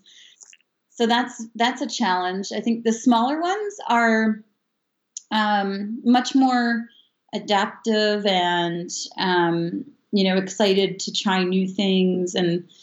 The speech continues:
and in today's day and age, there's a lot of N G Os that are more leaning towards technology. So they're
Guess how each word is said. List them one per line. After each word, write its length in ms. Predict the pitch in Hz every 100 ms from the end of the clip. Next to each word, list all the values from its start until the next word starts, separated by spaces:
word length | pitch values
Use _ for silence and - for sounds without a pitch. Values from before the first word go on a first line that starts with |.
| - _ _
and 160 | 208 196
in 120 | 190
today's 420 | 196 214 214 214
day 160 | 208 196
and 80 | 190
age, 220 | 185 185
there's 220 | 185 185
a 60 | 190
lot 200 | 180 185
of 160 | 175 - -
N 140 | 202
G 220 | 190 196
Os 160 | 185 185
that 120 | 185
are 120 | 185
more 440 | 185 190 185 185 214 -
leaning 500 | 196 196 190 190 190
towards 460 | - 190 185 180
technology. 840 | - 190 190 180 180 185 185 185 190
So 180 | 185
they're 380 | 185 175 175 175